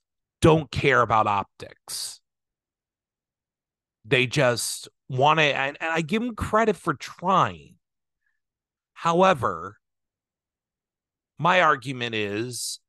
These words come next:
the guy hadn't played in over a year, and I can t-, go on again about the N F L shouldn't have even made him available, but, you know, whatever. But maybe,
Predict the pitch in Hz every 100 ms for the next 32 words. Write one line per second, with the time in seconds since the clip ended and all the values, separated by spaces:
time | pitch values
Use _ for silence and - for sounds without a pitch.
0 | _ _ _ - 127 135 135 139 120 117
1 | - 104 101 98 92 98 98 113 123 123
2 | 139 185 175 139 113 - - 104 117 123
3 | 127 120 110 117 113 104 107 113 107 107
4 | 113 104 - - 185 190 151 135 120 107
5 | 107 113 110 101 92 95 113 147 120 87
6 | 85 101 113 - _ _ _ _ _ _
7 | _ - 139 131 _ _ - 135 120 117
8 | 120 120 123 117 104 87 90 101 - _
9 | _ _ _ _ _ _ _ _ _ _
10 | 147 131 131 143 151 147 -